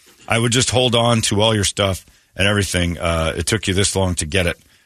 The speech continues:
Uh, if there was another radio station out there giving out better prizes or doing something better than you and your so-called loyal listeners, I bet you they'd jump ship. Uh, I would keep everything you had and don't listen to extremely less fortunate listeners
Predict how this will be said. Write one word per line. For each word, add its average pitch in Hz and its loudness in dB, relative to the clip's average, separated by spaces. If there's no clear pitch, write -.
Uh, 85 -2
if 98 -2
there 160 2
was 135 2
another 147 2
radio 135 0
station 104 0
out 92 -2
there 101 2
giving 104 0
out 98 0
better 107 0
prizes 110 0
or 92 0
doing 104 0
something 92 0
better 104 0
than 90 -2
you 104 0
and 92 -2
your 120 2
so-called 90 0
loyal 95 0
listeners, 90 -2
I 95 0
bet 92 -2
you 95 0
they'd 104 -2
jump 90 -2
ship. 95 -2
Uh, 87 -2
I 131 0
would 139 -4
keep 135 -2
everything 120 0
you 107 2
had 92 0
and 87 -2
don't 104 0
listen 92 -2
to - -2
extremely 107 0
less 101 0
fortunate 95 -2
listeners 85 -2